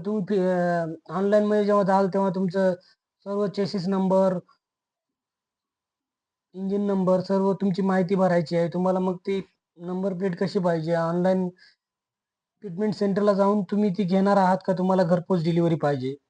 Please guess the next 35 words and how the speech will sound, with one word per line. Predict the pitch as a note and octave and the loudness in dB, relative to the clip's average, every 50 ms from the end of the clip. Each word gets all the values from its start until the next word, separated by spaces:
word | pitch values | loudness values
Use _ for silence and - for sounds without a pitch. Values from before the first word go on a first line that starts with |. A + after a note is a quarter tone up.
| _ _ _ _ _ _ _ _ _ _ _ _ _ _ _ _ _ _ _ _ _ _ _ _ _ - | _ _ _ _ _ _ _ _ _ _ _ _ _ _ _ _ _ _ _ _ _ _ _ _ _ -14
तिथे | F#3 F#3+ F3 | -12 -10 -4
तुम्हाला | G#3+ G#3 G#3 G#3 G#3 F#3 F#3+ | -2 0 2 4 2 2 2
तुमचा | G#3 G3 G3+ | -2 -2 -2
पिन | F#3 F#3+ G3 G3+ G3 | -2 -2 0 -2 0
कोड | F3 G3 G3+ F3 - | 0 0 -2 0 -2
टाकून | G3 F#3 - G3+ G3+ F#3+ | -4 -4 -2 -2 -4 -2
चेक | - - F#3+ F#3 - | -2 -2 -4 -2 0
करायचा | F#3+ F#3 F3 E3 D3+ - D3+ | 0 0 0 0 0 -2 -2
आहे. | C#3 C#3 D#3 F#3 G3 - _ _ _ _ _ _ _ _ _ _ D3 D3 | -2 -2 -4 -6 -8 -10 _ _ _ _ _ _ _ _ _ _ -14 -8
जर | E3+ G#3 G#3+ G#3 A3 | -4 -2 0 2 2
अव्हेलेबल | G3+ F#3 G3 G3 G#3 G#3 G#3 G#3 G#3+ G3+ | 2 4 4 4 4 4 4 4 4 4
दाखवत | G3 G3+ F#3+ G#3 F#3 G3+ | 4 2 2 2 0 0
असेल | G3 F#3+ - G3+ F#3 | 0 0 -2 -2 -2
तर | G#3 | 0
नंबर | G3+ F#3+ F#3+ F#3+ E3+ | 0 2 2 0 0
प्लेट | F3+ F#3+ F3+ | 0 0 0
मग | F#3 F#3 F3 | 0 0 0
तुमच्या | F3 E3+ D#3+ F#3 F3+ | -2 -2 -2 -4 -4
घरी | E3 D#3 F3+ F3 F3 F3 | -4 -2 0 0 2 2
येऊ | F3 F3+ F#3 | 2 2 0
शकते. | F3+ - D#3+ C3 - - E3+ F#3 G3 - _ _ _ _ _ _ _ | 0 -2 -6 -8 -8 -8 -8 -8 -8 -10 _ _ _ _ _ _ _
नंतर | F3 F#3 G3 E3+ A#3 G3+ | -14 -10 -6 -4 -4 -2
तुम्हाला | F#3+ - G#3 A3 A3 A3 | -2 0 2 4 4 4
बसवण्यासाठी | G3 F#3 G#3 G3 G#3 G#3+ G#3 G#3 F#3 G#3 G#3 G3+ | 4 2 0 0 0 0 0 0 0 0 0 0
त्याला | G3+ G3 G3+ G3+ F#3+ | 0 0 2 2 2
अतिरिक्त | F3+ - G3 F#3+ F3 E3 - | 0 0 -2 -4 -4 -4 -2
चार्जेस | - F3 F3 F3 F3+ D#3+ | 0 0 0 0 0 -2
द्यावे | E3 D#3 D3+ C#3+ | -2 -2 -4 -4
लागतात. | C3 A#2+ - - - - _ _ _ _ _ _ _ - | -6 -8 -10 -14 -16 -16 _ _ _ _ _ _ _ -12
जर | F3 G#3+ | -10 -10
तुम्ही | F#3+ - A#3+ A#3 A#3+ A#3 | -6 -2 -2 0 0 0
एखाद्या | A3 A3+ A3 A3+ | 0 0 2 2
वसाहतीमध्ये | G#3 G#3 G3 - A3 G#3 F#3 A3 A3 A3 F#3+ G#3+ | 2 2 2 2 2 2 2 2 2 2 2 2
राहत | G3+ F#3+ F3+ G3 F#3 - | 2 2 0 0 -2 -2
असाल | F#3 - - D#3+ D3 D3+ D3 | -4 -4 -4 -6 -6 -6 -8